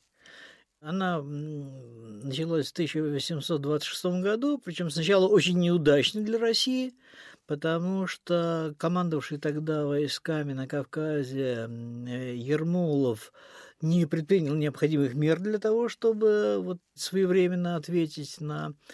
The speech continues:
персидский вызов. Но затем ситуацию удалось переломить, и война закончилась чрезвычайно победоносно для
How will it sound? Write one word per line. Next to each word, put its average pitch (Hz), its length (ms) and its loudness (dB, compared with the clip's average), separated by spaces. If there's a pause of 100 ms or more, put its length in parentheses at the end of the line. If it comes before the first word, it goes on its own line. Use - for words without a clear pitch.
(280)
персидский 160 640 2
вызов. 156 460 0
Но 202 160 2
затем 160 440 2
ситуацию 147 460 0
удалось 175 300 0
переломить, 262 640 0
и 202 100 -2
война 262 500 0
закончилась 208 640 0
чрезвычайно 180 560 0
победоносно 143 880 -2
для 139 320 -4